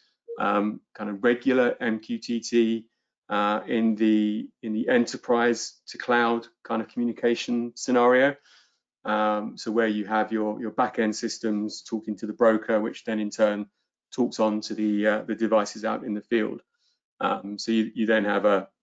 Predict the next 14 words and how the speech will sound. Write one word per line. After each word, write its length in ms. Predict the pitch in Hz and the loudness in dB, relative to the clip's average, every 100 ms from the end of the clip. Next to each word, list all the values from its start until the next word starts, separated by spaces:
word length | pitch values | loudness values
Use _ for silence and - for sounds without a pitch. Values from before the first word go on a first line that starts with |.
| - | -14
typically, 520 | 107 - - 104 98 107 | -12 -10 -4 -2 -2 -8
you 120 | 107 | -10
know, 180 | 95 - | -10 -10
a 100 | 110 | -10
good, 280 | - 113 104 | 0 0 0
strong, 560 | - - 110 104 104 98 _ _ 101 | -6 2 4 4 2 -4 _ _ -14
um, 240 | 98 101 | -12 -8
internet 440 | 113 107 107 104 - | -6 -6 -4 -6 -2
connection, 560 | 107 104 - 110 107 - _ _ _ _ | -2 -2 0 0 0 -4 _ _ _ _
um, 400 | 110 104 101 107 | -8 -2 -2 0
and, 200 | 107 107 | -2 -2
and 120 | 110 | 0
you're 100 | 104 | 2
not, 200 | 104 101 | 2 0